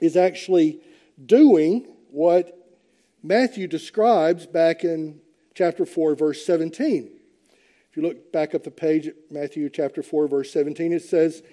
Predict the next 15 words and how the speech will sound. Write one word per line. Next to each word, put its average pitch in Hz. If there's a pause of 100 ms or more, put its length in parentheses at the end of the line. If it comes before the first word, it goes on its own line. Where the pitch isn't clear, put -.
(320)
uh, 156
"From 175
that 240
time 165
Jesus 214
began 220
to -
preach, -
saying, 143 (440)
'Repent, 214 (320)
for 175
the 165
kingdom 214
of 202
heaven 147